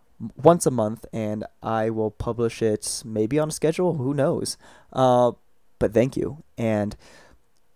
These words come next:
I, like I said, I'm growing and changing and learning too. And my goals, I will fall off of them and I will get back up on them too. And you can see that process as well.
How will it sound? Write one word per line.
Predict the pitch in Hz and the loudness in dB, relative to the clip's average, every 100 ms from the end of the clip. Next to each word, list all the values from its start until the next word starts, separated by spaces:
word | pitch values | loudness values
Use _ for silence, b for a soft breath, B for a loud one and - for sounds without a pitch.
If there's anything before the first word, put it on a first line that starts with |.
| _ _ - | _ _ 0
I, | 117 135 120 | 4 4 4
like | 139 135 | 2 2
I | 135 | 0
said, | 143 127 | 0 0
I'm | - 120 123 | 0 -2 0
growing | 110 110 113 113 - | 2 4 4 -2 -4
and | 110 107 | -6 -2
changing | 110 107 107 107 107 | -2 -2 -4 -6 -6
and | - 104 | -6 -4
learning | 104 104 104 101 | -2 -2 -4 -8
too. | - 107 104 104 b b b b - | 0 2 4 2 b b b b -4
And | 117 104 101 - - | -2 0 -2 -4 -8
my | 104 104 110 120 | -2 2 4 6
goals, | 123 110 113 - | 6 6 4 2
I | 101 110 110 | 4 4 4
will | 104 110 127 | 2 2 2
fall | - - 127 127 | -2 0 2 4
off | 117 156 | 4 2
of | 151 143 | -4 -2
them | 151 139 | -2 0
and | 120 | 0
I | |
will | 117 110 120 | 0 0 -2
get | 117 - | -2 0
back | 107 120 | -2 0
up | 120 - | -2 0
on | 104 113 | 0 -2
them | - - | -4 -6
too. | - 107 | -2 0
And | 101 104 | 0 -2
you | 120 | -6
can | - | -6
see | 123 - 110 | -6 -4 0
that | 104 - | -2 -2
process | 110 101 - - | -4 -4 -4 -6
as | 101 113 | -6 -6
well. | 107 104 104 | -2 0 0